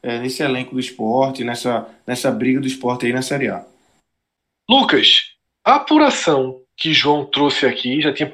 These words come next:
Speaker 2: postado no Twitter e detalhou aqui no programa, ela é fundamental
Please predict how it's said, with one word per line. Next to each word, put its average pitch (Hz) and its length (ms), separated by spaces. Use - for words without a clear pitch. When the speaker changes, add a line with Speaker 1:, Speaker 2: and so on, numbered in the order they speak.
Speaker 2:
postado 139 360
no 135 100
Twitter 131 480
e 127 40
detalhou 127 720
aqui 127 280
no 139 80
programa, 120 680
ela 262 220
é 262 60
fundamental 247 1040